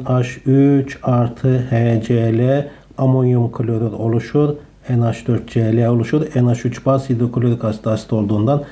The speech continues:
asit baz tepkimesidir ve kimyasaldır.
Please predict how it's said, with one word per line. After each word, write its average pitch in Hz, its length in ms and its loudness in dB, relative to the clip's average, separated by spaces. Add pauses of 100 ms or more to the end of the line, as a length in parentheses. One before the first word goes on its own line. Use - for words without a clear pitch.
(220)
asit 127 340 -4
baz 120 200 -2
tepkimesidir 113 760 -4 (240)
ve 123 180 0
kimyasaldır. 101 800 -2